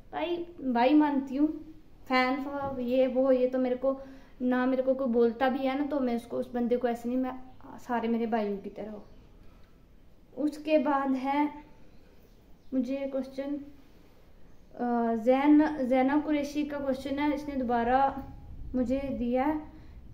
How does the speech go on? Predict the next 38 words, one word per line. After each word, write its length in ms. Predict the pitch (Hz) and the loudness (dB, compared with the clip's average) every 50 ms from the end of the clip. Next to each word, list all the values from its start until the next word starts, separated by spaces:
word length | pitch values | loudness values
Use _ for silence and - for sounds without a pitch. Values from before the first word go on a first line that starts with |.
| - | -6
कि 360 | 285 285 294 262 262 269 262 262 | -2 0 0 0 2 2 2 2
"You 80 | 285 294 | 2 2
are 120 | 285 285 | 0 0
my 140 | 277 294 302 | 0 0 0
favorite 540 | 302 - - 262 233 214 208 233 226 214 190 208 | 0 2 2 2 2 4 2 0 0 0 -2 -4
dear।" 180 | 208 202 202 196 214 226 - - | -6 -6 -6 -8 -10 -12 -6 -2
Thank 200 | 302 311 302 302 | 2 2 4 2
you 220 | 311 302 - - 294 | 2 -2 -4 -4 -2
so 120 | 285 294 302 294 285 | 0 2 4 4 2
much, 220 | 285 269 - - - - - - - | 2 -2 -6 -10 -14 -18 -18 -14 -12
thank 200 | 269 277 277 262 | -10 -8 -8 -8
you 100 | 269 269 | -6 -6
so 80 | 254 240 | -6 -6
much। 160 | 233 226 - - - - - - - - - - - - - - | -6 -8 -10 -14 -20 -20 -20 -20 -18 -18 -18 -18 -18 -18 -6 -4
उसके 300 | - 285 285 - - 302 | -2 -2 -2 0 0 2
बाद 360 | 277 269 269 269 269 247 226 277 | 4 4 4 4 4 2 2 0
है 280 | 285 294 294 - - | 0 0 -2 0 0
राजू 400 | 247 240 233 240 220 220 269 285 | 2 2 2 2 2 0 -2 0
लान 440 | 269 262 247 240 247 254 277 294 285 - - - - - | 0 2 2 2 2 2 2 0 0 -2 -6 -14 -14 -8
seven 380 | - 254 240 233 233 277 294 269 262 | -4 -2 -2 0 0 -2 -2 4 6
eight 200 | 254 254 247 - | 8 8 6 4
six, 180 | 233 220 - | 0 -4 -4
channel 380 | - 269 262 254 254 262 269 269 | -2 -2 0 0 2 0 0 0
का 120 | 285 277 | 0 0
नाम 280 | 262 247 226 220 214 214 | 2 2 2 0 -2 -2
बताओ, 320 | 208 208 - - 214 214 | -4 -6 -6 -6 -6 -6
ये 180 | 214 254 285 285 | -6 -4 -4 -4
जिस 140 | 269 269 269 | -4 -4 -6
पे 120 | 285 285 | -6 -4
video 320 | 233 226 254 233 262 269 | -2 0 0 0 0 0
देख 260 | 262 262 269 262 262 269 | 2 2 0 0 0 -2
रहे 80 | 269 | -4
हो 60 | 262 | -4
channel 260 | 262 247 240 247 254 254 | -2 -2 -2 -2 -2 -2
का 100 | 269 254 | -2 -2
नाम 260 | 240 240 247 240 233 | 0 0 0 0 2
यही 180 | 262 269 269 | 0 0 0
है। 160 | 262 262 247 | -2 -6 -8